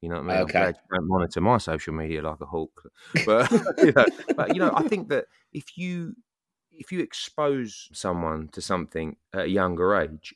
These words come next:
Speaker 1: and educate them about it, I'll be a lot more confident that they'll be able to deal with that, not just now, but in the next few years as well. I don't agree with sort of keeping this away from them and saying, "No, you're not having a phone and you're not to go on social media." And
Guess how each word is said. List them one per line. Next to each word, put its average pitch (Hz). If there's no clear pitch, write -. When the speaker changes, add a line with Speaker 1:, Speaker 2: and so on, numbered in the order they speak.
Speaker 1:
and 92
educate 101
them 78
about 71
it, 71
I'll 127
be 135
a 127
lot 131
more 107
confident 82
that 71
they'll 92
be 95
able 85
to 87
deal 107
with 87
that, 78
not 180
just 131
now, 104
but 98
in 101
the 101
next 113
few 113
years 123
as 107
well. 131
I 110
don't 170
agree 147
with 101
sort 92
of -
keeping 113
this -
away 92
from 90
them 85
and 82
saying, 90
"No, 95
you're 101
not 110
having 98
a -
phone 92
and 87
you're 92
not 120
to 113
go 101
on 95
social 95
media." 92
And 85